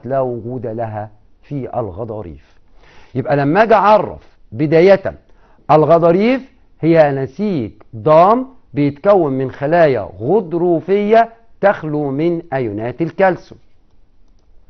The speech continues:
أين توجد الغضاريف؟ أقدر أحدد الغضاريف في أماكن مختلفة من الجسم.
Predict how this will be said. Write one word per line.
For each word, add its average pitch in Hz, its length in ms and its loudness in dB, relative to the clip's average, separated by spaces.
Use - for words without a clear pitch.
أين 269 320 2
توجد 180 280 -2
الغضاريف؟ 120 720 -2
أقدر 269 400 2
أحدد 143 540 -2
الغضاريف 156 720 0
في 175 200 -2
أماكن 185 320 0
مختلفة 147 500 -2
من 170 100 0
الجسم. 175 460 0